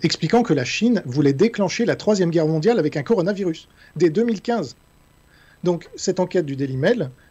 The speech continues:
elle prouve ce que je dis et elle invalide, euh, la question de l'accident, qui dédouane quelque part la Chine. Si c'est un accident, bah, c'est un laborantin qui a mal fermé la porte, alors.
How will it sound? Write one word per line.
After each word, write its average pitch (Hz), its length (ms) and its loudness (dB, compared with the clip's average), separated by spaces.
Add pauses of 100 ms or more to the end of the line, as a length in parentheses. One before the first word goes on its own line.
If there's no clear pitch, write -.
(140)
elle 143 140 -2
prouve 160 460 0
ce - 100 -16
que 139 100 -4
je 123 100 -2
dis 185 380 -2
et 170 180 6
elle 143 160 0
invalide, 165 560 0 (320)
euh, 135 100 -6
la 131 100 -4
question 190 520 -4 (140)
de 131 80 -4
l'accident, 151 520 -2 (420)
qui 254 360 2
dédouane 175 460 4
quelque 143 220 -4
part 185 200 0
la 160 60 0
Chine. 185 240 -6 (100)
Si - 180 -12
c'est - 160 -14
un 131 80 -4
accident, 156 440 -2
bah, 139 100 -2
c'est 131 220 -6
un 135 40 -2
laborantin 143 500 2
qui - 120 0
a 139 40 -2
mal 160 140 0
fermé 160 220 -2
la 202 80 4
porte, 226 300 0
alors. 127 180 -10